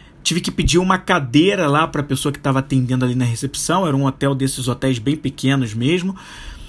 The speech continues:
E pedi uma cadeira pra sentar ela. Tive que desmontar o carrinho todo de novo, porque ele não dava montado dentro do elevador.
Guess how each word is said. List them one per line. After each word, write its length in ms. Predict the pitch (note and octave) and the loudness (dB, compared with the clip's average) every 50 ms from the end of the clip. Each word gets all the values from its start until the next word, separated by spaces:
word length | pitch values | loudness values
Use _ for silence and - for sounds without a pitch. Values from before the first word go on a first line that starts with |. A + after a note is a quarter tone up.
| - - - - - - | -18 -20 -20 -16 -2 0
E 520 | D#3 D#3 D#3+ D#3+ D#3 D#3+ D#3 D3+ D3 C#3 C#3+ | 2 4 4 4 4 4 4 4 4 2 0
pedi 180 | C#3+ C3 C#3 | 0 0 0
uma 140 | D#3 E3 E3+ | 2 2 2
cadeira 560 | D#3+ - D3+ C3 A2+ C3 D#3+ G3 G#3 G#3 F#3 | 2 2 0 0 2 4 4 4 4 2 0
pra 160 | C#3 - - C#3 | -2 0 -2 0
sentar 500 | C3+ - C#3 B2+ C3 - C#3+ C#3 C3+ B2+ | 0 0 -2 -2 0 2 2 4 4 4
ela. 460 | C#3+ E3 F#3 G3 G#3 G3+ G3+ G3 F3+ | 4 4 4 4 2 2 2 0 0
Tive 180 | C#3 - E3+ | -2 -4 -4
que 120 | D#3+ - E3 | -4 -4 -4
desmontar 500 | D3 D3+ E3+ F3+ F3 D#3 C#3 D3 F#3 F#3 | -2 0 0 0 0 -2 0 2 2 2
o 60 | F#3 | 2
carrinho 340 | F#3 - F3 D3 D#3 E3+ D#3+ | 2 0 0 0 0 -2 -2
todo 240 | - E3 F3 E3+ E3+ | 0 -2 0 0 0
de 140 | D3 D#3 | 0 2
novo, 320 | D3 C3+ C#3 E3+ F#3 E3+ D#3+ | 2 4 4 2 2 0 -4
porque 260 | - - - - D3 | 2 2 2 4 4
ele 80 | C#3 C3+ | 0 0
não 160 | D3 E3 F3+ | 0 -2 -2
dava 300 | D#3 C#3+ D3 D#3 D3+ D3+ | 0 0 0 0 0 -2
montado 520 | C#3+ C#3 C3 B2 - - C#3+ C#3 C3+ B2 | 0 0 0 -2 2 2 2 2 2 0
dentro 300 | A#2+ B2 C3 C3 C3 C3 | 0 0 0 0 -2 -2
do 80 | B2 C3 | -2 0
elevador. 580 | A#2+ B2 B2+ A#2 B2 A#2+ A#2 B2+ D3+ F3+ G3 | 0 0 0 0 -2 -2 0 2 2 2 2